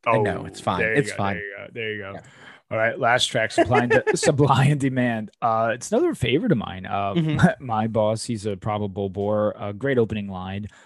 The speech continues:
Speaker 2: Mm-hmm.
Speaker 1: Uh, I like learning about how well, uh, uh, or I, I like the learning about how well a company is doing and realizing that you're not getting paid much. Anywho, I,
Speaker 2: Mm-hmm.
Speaker 1: I think it's a great way to end the album. This song and Main Offender,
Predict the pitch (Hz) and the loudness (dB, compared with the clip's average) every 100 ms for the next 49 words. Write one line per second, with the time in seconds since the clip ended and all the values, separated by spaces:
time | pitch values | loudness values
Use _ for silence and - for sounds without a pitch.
0 | - 131 123 113 113 117 110 107 110 113 | -4 0 0 0 0 0 0 0 0 0
1 | 107 107 107 98 95 92 98 98 92 92 | 0 -2 -4 -4 -6 -6 -8 -6 -6 -6
2 | 92 92 - _ 104 95 - 135 117 113 | -8 -12 -14 _ -14 -10 2 4 6 2
3 | - 123 117 110 117 107 110 110 104 101 | -2 -2 -2 -2 -4 -4 -4 -6 -6 -6
4 | 101 107 104 101 101 107 104 101 95 104 | -4 -4 -4 -6 -6 -8 -8 -10 -8 -8
5 | 101 95 104 98 98 101 95 95 98 92 | -8 -8 -6 -6 -8 -12 -12 -12 -14 -16
6 | 92 104 104 104 101 101 - 139 113 107 | -16 -12 -10 -8 -8 -8 -8 -6 -4 0
7 | 101 107 110 113 117 120 107 104 110 101 | 0 0 -2 -4 -4 -6 -8 -6 -6 -4
8 | 104 101 120 113 104 104 107 107 - - | -6 -6 -6 -4 0 0 -2 -8 -14 -20
9 | - - 113 104 - _ - 131 123 - | -20 -14 -14 -14 -18 _ -4 0 2 2
10 | 117 113 113 - 113 107 104 98 107 104 | 0 0 -4 -8 -8 -6 -8 -8 -10 -10
11 | 98 98 | -10 -12